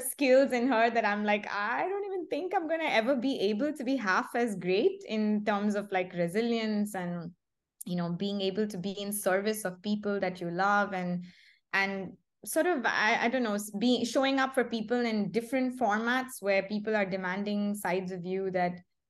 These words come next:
you know, you, you, you don't have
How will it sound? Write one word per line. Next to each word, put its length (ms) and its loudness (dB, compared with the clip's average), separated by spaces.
you 80 -2
know, 80 -2
you, 580 -2
you, 300 -10
you 200 -2
don't 240 0
have 240 4